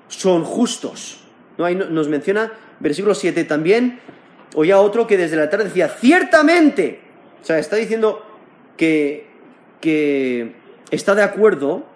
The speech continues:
con lo que se ha dicho. "'Ciertamente, Señor Dios Todopoderoso, tus juicios son verdaderos'". O sea, son conforme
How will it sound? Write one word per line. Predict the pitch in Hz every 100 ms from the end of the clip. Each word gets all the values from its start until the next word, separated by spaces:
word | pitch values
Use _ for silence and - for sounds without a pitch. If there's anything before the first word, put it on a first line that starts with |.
| -
con | -
lo | 156
que | 139
se | 127
ha | 170
dicho. | 147 156 160
"'Ciertamente, | 185 285 - 202 226 226 175 160
Señor | 165 185 170 214 254
Dios | 180 247 -
Todopoderoso, | 220 233 185 185 147 123 135 180 233 - - - - - - _ _ - - - -
tus | 214 196 180
juicios | - 254 277 160 139
son | - 220 254 240 - -
verdaderos'". | 135 180 185 151 139 135 214 143 98 - - - - - - - - - -
O | -
sea, | 156
son | 180
conforme | 220 196 - 185 226